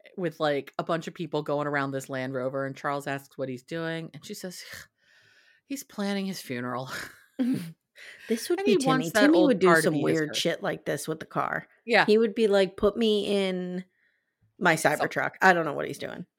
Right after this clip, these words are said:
Speaker 2: Yeah.
Speaker 1: No.
Speaker 2: Yeah.
Speaker 1: We can't let him have a Cybertruck.
Speaker 2: Dude, he wants a Cybertruck.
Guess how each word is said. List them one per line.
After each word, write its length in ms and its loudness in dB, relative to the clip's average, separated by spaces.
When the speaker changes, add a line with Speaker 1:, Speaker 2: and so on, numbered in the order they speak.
Speaker 2:
Yeah. 140 -8
Speaker 1:
No. 80 -8
Speaker 2:
Yeah. 140 -20
Speaker 1:
We 80 -14
can't 320 -12
let 140 -12
him 100 -14
have 160 -18
a 40 -20
Cybertruck. 680 -18
Speaker 2:
Dude, 220 -2
he 180 -2
wants 420 -6
a 100 -14
Cybertruck. 840 -8